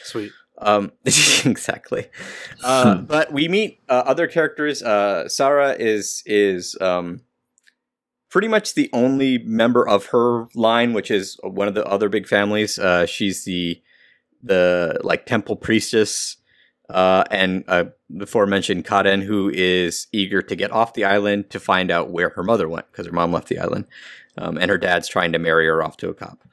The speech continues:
Speaker 2: Um, little by little, Setsuna, like, starts to unravel these girls', like, mysteries and backstories. Um, again, spoilers, spoilers, spoilers, spoilers. Skip ahead if you're going to watch this show, but if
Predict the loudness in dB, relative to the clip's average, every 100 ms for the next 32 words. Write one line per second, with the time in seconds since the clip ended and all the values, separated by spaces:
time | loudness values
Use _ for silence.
0 | _ _ _ -20 -20 _ _ _ -2 2
1 | 2 0 -6 _ _ _ _ _ _ _
2 | -12 -4 -2 2 2 2 2 0 0 0
3 | 2 4 4 4 2 0 -2 2 2 2
4 | -4 -4 -4 -4 0 2 2 2 0 -2
5 | 0 2 4 2 0 0 0 -2 -10 _
6 | _ _ _ -8 -4 0 -2 0 2 2
7 | 0 0 0 0 2 2 2 0 -6 -2
8 | 2 2 0 -6 -16 -20 -20 -20 _ _
9 | _ _ -2 2 2 0 -4 -14 0 2
10 | 4 2 0 -2 2 2 2 2 2 4
11 | 2 0 2 4 4 2 0 0 2 2
12 | 2 0 -2 0 2 2 2 -2 -4 0
13 | 2 2 0 -2 -2 -2